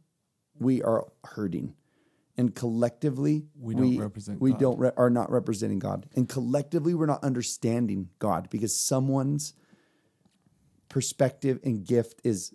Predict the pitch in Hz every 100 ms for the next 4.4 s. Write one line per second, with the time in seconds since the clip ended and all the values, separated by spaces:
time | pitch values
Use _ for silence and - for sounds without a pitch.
0 | - 113 107 - 98 - _ - 139 170
1 | 120 113 113 139 147 196 185 _ _ _
2 | _ _ _ _ _ - 123 139 143 123
3 | - 135 147 139 131 120 104 104 104 101
4 | 98 95 110 104